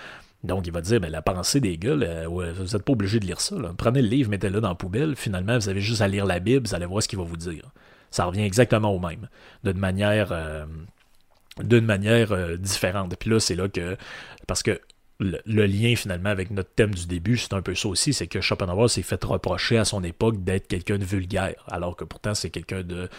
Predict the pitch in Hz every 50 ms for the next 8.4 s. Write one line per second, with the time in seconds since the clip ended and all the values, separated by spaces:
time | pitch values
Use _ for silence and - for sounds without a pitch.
0 | - - - - - - - - - 113 110 104 98 101 92 90 90 85 80 95
1 | 107 117 110 - - - - - 95 85 85 95 98 - - 87 85 - - -
2 | 104 95 90 95 98 90 87 82 - - 107 117 123 - - - - - - -
3 | 104 98 90 95 98 87 87 101 120 131 98 85 - 92 90 - 110 107 101 95
4 | 85 85 85 92 110 117 120 101 85 87 85 87 95 104 110 117 120 110 - -
5 | - - - - 104 101 - - - - 101 90 87 85 82 82 85 90 104 98
6 | 95 120 117 - 104 92 - - 123 120 113 104 104 98 - - 143 135 117 110
7 | 104 95 92 107 101 95 95 98 113 117 127 127 117 98 101 90 85 - 110 107
8 | - - - 113 110 117 113